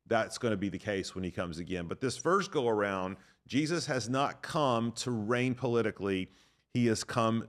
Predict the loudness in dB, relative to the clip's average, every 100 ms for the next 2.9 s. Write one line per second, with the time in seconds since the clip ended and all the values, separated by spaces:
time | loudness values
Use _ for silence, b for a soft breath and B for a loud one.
0 | -6 -2 -2 -4 -8 -4 -2 0 -2 -4
1 | -8 -18 _ _ _ -2 0 -2 0 0
2 | 0 0 2 2 2 2 2 0